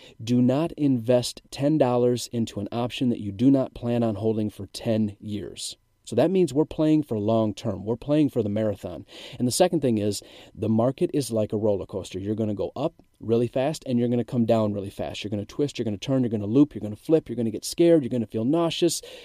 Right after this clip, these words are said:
but you will only get hurt if you try to jump off the ride. So remember this, any type of gain, any type of profitable return in the crypto market is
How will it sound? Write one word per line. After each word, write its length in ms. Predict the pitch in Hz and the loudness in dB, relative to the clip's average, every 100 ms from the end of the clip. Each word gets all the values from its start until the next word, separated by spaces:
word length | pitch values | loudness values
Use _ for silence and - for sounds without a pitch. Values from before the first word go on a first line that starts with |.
| - - - | -20 -2 2
but 240 | 117 - | 2 2
you 80 | 123 | -2
will 200 | 104 - | -2 -4
only 380 | 127 165 185 180 | 0 0 2 0
get 300 | 131 127 123 | 2 2 2
hurt 600 | - - 175 117 - - - _ _ _ _ _ 117 | -2 2 4 4 2 -14 -16 _ _ _ _ _ -6
if 160 | - | -4
you 80 | 104 | -6
try 240 | - 113 | -2 0
to 80 | 113 | 0
jump 400 | 123 110 117 110 | -2 2 2 4
off 260 | 110 104 - | 0 -2 -4
the 80 | 101 | -4
ride. 400 | 101 82 - - _ _ _ _ _ _ _ _ - | -4 -10 -18 -20 _ _ _ _ _ _ _ _ -4
So 160 | - | 2
remember 340 | 120 120 120 101 | 4 6 4 0
this, 240 | - - - - | -6 -12 -6 0
any 540 | 139 156 165 165 160 _ _ | 2 4 4 2 0 _ _
type 340 | - 127 127 | -2 0 2
of 220 | 123 101 101 | -2 -2 -2
gain, 460 | 113 104 65 - _ - - - 135 | -2 -2 -12 -20 _ -20 -20 -8 2
any 540 | 135 151 160 160 160 - | 4 6 6 4 0 -8
type 300 | - 127 120 | 0 0 2
of 200 | 113 - _ | -4 -6 _
profitable 640 | - 123 117 156 139 143 | -4 -2 0 0 2 2
return 640 | 139 147 - 147 82 78 - _ _ _ | 0 -4 -2 0 0 -8 -16 _ _ _
in 200 | 117 127 | 2 4
the 80 | 151 | 4
crypto 400 | - 147 - 147 | 2 -2 2 2
market 500 | 143 107 - 214 - _ _ _ _ _ - | 2 0 -2 -6 -6 _ _ _ _ _ 2
is 440 | 113 107 104 | 2 2 -2